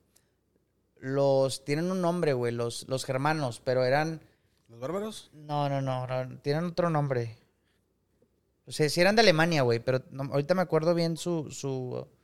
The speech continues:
Speaker 1: su no-, su nombre tal cual. Siempre la, la civilización ale-, a civilización alemana me, me ha traído mucho, güey, siempre, siempre.
Speaker 2: Ok.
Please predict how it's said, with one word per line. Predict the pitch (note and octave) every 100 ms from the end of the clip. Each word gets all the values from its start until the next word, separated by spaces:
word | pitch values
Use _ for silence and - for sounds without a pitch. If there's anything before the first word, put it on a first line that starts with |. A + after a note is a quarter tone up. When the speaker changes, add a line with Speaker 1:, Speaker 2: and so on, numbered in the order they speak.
| _ _ _ _ _
Speaker 1:
su | _ _ C#3
no-, | C3+ B2+
su | - C#3
nombre | C3 C#3 D3 D#3+
tal | D#3 C3
cual. | C3+ D3+ F#3 - _ _
Siempre | _ E3 D#3+ G#3
la, | G#3
la | E3
civilización | D#3 D#3+ D3 C#3+ D3+
ale-, | F#3
a | F#3 C#3
civilización | - D3 C#3 C3+ C3+ C#3+
alemana | D#3+ D3+ C3+ D3
me, | D3 A#2+ G#2+ - _ _ _ _ _ _ _ -
me | B2+
ha | B2+
traído | C#3 C#3+
mucho, | C3+ A#2+ -
güey, | A2 A2
siempre, | - A#2 A2
siempre. | A2 A2 A2 - _ _ _ _ _
Speaker 2:
Ok. | -